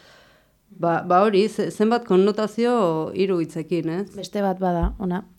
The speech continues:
Speaker 2: "Orines con ébola, fuego y piedra sobre la valla. El faro de Melilla."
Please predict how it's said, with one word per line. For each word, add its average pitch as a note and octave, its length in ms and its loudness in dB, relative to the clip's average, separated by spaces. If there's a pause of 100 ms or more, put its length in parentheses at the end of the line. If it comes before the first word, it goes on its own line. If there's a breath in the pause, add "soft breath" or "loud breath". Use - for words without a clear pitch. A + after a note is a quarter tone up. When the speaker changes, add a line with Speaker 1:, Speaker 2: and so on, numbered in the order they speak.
(300 loud breath)
Speaker 2:
"Orines A3+ 440 0
con F#3+ 300 -4
ébola, A3+ 480 2
fuego A3 420 0
y F#3 100 -2
piedra G3+ 340 0
sobre D#3+ 320 -4
la C#3+ 160 -4
valla. D#3 340 -2 (720)
El D#3+ 80 -8
faro F#3 240 -6
de F3 120 -4
Melilla." D#3 440 -4